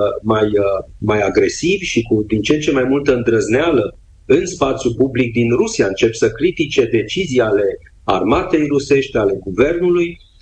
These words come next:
Uh, foarte probabil că acești legionari,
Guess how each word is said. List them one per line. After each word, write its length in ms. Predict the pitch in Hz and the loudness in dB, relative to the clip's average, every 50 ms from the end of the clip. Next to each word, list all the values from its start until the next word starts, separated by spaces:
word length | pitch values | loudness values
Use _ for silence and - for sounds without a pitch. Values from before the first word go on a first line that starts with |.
| - - - - | -20 -20 -12 -4
Uh, 400 | - 120 123 123 123 123 123 120 - - | 0 2 2 2 2 2 0 0 0 0
foarte 280 | - 165 202 - - - | 0 0 0 0 0 0
probabil 520 | - - 175 151 165 175 175 175 175 160 | 2 0 0 0 0 0 0 0 0 0
că 100 | - 143 | 0 -2
acești 380 | 123 120 - - 156 151 143 139 | -2 -2 0 -2 -2 0 2 2
legionari, 640 | 139 127 113 110 104 104 110 113 127 165 - - | 2 2 2 0 0 0 0 0 -2 -2 -2 -6